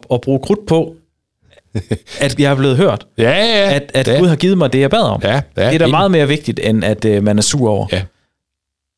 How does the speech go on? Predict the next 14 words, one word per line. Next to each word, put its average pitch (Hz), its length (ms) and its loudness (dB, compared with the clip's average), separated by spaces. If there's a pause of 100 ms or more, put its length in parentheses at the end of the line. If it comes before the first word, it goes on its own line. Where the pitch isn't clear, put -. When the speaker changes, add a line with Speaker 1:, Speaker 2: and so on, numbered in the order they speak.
(600)
Speaker 2:
Jamen, 170 280 0
og, 123 80 2
Speaker 1:
Men 123 80 2
Speaker 2:
og 127 80 2
Speaker 1:
det 147 100 0
er 151 40 0
bare 151 120 0
der, 160 80 2
vi 151 60 0
Speaker 2:
altså, 143 160 0
Speaker 1:
nas-, 101 240 -2
Speaker 2:
helt 170 260 0
enig. 117 200 0 (140)
Speaker 1:
ja, 104 100 -4